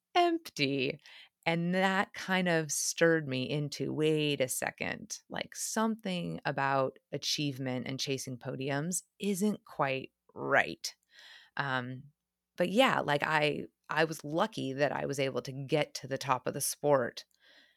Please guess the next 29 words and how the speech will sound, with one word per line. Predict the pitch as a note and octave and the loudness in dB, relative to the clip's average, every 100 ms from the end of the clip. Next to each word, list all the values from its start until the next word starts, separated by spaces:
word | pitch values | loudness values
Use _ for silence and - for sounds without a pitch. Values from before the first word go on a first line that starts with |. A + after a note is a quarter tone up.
| _ _ | _ _
to | D3 | -6
have | C3+ F3+ A#3 E3+ | -2 2 2 2
that | B2+ - | 0 2
aha. | B2+ B2+ - - C#3+ _ _ | 2 2 0 0 -8 _ _
You | C#3+ C3+ | -2 2
know, | C#3+ | 2
if | D#3 D3 | 2 2
I | C#3 | 0
had | C#3 C#3+ | 0 -2
just | C#3+ - | -2 0
toiled | D3+ C#3+ C#3 | 2 4 2
along | C#3 D3+ C#3+ D3+ | 0 0 0 -2
in | C3+ | -4
the | |
middle | C#3+ D#3 E3 C#3 | 0 2 4 4
of | |
the | C#3 | 0
sports | - - B2 - - | -4 -2 -4 -4 -10
for | - C#3+ | -12 -8
so | - C#3 | -4 -4
many | C3+ | -2
years, | C#3+ C#3 | -2 -2
I | C#3+ | -2
don't | D3 D3 | -2 -2
know | C#3+ | -2
whether | C#3 C#3+ | -2 -4
I | C#3+ | -2
would | C#3+ C#3 | -2 -2
have | A#2+ - | -4 -8